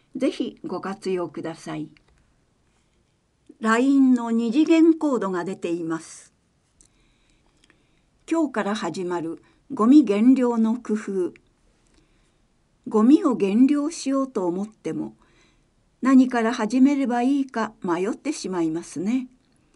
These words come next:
市内でさまざまな取り組みをしている人を参考に、皆さんも今日からできる工夫を始めてみませんか？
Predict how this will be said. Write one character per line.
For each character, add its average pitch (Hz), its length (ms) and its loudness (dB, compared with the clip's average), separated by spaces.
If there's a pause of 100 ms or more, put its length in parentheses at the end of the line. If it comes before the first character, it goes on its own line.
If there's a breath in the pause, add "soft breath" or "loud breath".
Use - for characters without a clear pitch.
(460)
市 - 220 0
内 233 280 4
で 208 120 0
さ 208 180 -4
ま 269 120 2
ざ 349 120 -4
ま 277 140 4
な 240 160 -2
取 226 300 -2
り 254 40 -10
組 262 220 4
み 262 80 2
を 254 80 -2
し - 160 -16
て 254 100 -2
い 247 140 0
る 247 120 0
人 247 280 -4
を 196 80 -2
参 190 320 -6
考 226 240 -4
に、 254 260 0 (460 soft breath)
皆 196 180 -2
さ 185 220 -6
ん 156 100 -6
も 165 160 -6 (100)
今 330 160 -2
日 302 40 -16
か 277 120 -6
ら 262 120 -4
で 262 160 -2
き 311 120 -2
る 277 140 0
工 202 140 -4
夫 262 400 -2
を - 20 -4
始 190 260 -8
め 185 140 -8
て 202 140 -4
み 208 120 0
ま 220 140 0
せ 220 160 -4
ん 202 140 -4
か？ - 260 -10